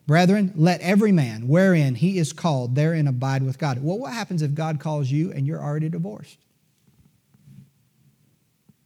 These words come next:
Well, what happens if God calls you and you're already remarried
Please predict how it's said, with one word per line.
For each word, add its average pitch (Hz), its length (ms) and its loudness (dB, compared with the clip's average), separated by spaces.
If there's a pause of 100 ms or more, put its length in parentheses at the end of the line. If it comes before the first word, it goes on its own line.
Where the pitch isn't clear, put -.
(580)
Well, 202 100 2
what 311 120 2
happens 247 260 0
if 175 100 2
God 196 280 0
calls 175 340 0
you 196 200 0
and 147 120 0
you're 180 200 -4
already 160 380 -2
remarried 175 640 -6